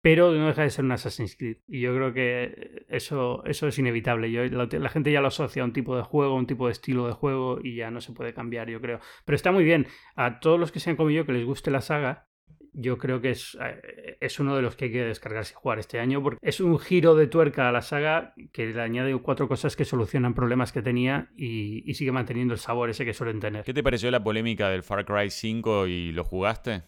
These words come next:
Speaker 1: Lo jugué un poco en, antes de entrar al de Sony, sí, en la demo que tenían.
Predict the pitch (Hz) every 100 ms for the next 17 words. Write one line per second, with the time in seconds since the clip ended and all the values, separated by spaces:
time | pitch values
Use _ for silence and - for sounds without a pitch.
0 | - - 139 135 131 - 143 151 180 185
1 | 143 - 160 156 - 160 156 139 131 127
2 | 143 131 156 123 135 135 143 139 123 123
3 | 135 127 107 135 120 120 117 117 131 123
4 | 117 113 110